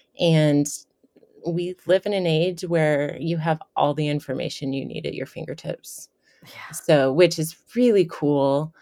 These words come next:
Speaker 1: Um,
Speaker 2: Yeah.
Speaker 1: so just go start researching stuff and start doing it and try new things and experiment and fail and try 'em again.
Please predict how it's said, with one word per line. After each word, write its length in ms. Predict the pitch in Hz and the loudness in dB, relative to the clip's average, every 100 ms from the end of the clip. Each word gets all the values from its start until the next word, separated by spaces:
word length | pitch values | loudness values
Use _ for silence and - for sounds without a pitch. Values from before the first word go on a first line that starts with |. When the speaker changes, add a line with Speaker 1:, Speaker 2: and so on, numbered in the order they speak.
| _ _ _ - | _ _ _ -2
Speaker 1:
Um, 380 | 147 135 107 117 | -2 -2 -6 -8
Speaker 2:
Yeah. 60 | - | -12
Speaker 1:
so 240 | - - 185 | -14 -6 -4
just 340 | 214 226 - | -4 -6 -4
go 140 | 214 226 | -4 -2
start 360 | - 277 254 | -2 0 0
researching 640 | 165 220 - 339 320 180 151 | -2 -4 -4 -4 -4 -2 -4
stuff 440 | - 139 127 - | -4 -6 -6 -4
and 120 | 156 | -4
start 400 | 160 170 220 170 | -4 -6 -6 -6
doing 360 | 160 180 269 285 | -2 2 4 4
it 400 | 190 151 135 - - | 2 0 -4 -6 -2
and 400 | 139 139 139 139 _ _ _ _ _ _ _ | 0 2 0 -4 _ _ _ _ _ _ _
try 320 | - 151 139 202 | -8 -4 -2 2
new 240 | 240 262 | 4 4
things 680 | 247 175 175 233 240 170 165 | 2 2 4 4 4 2 -2
and 80 | 143 | -6
experiment 800 | 135 - - 156 208 214 170 110 | -8 -8 -4 -2 0 0 -2 -2
and 140 | 135 - | -4 -2
fail 520 | - 165 202 202 160 | 0 2 4 4 4
and 120 | 139 | 0
try 300 | - 135 165 | -2 0 0
'em 100 | 196 | 0
again. 600 | 185 151 160 190 165 143 | 0 0 0 2 0 0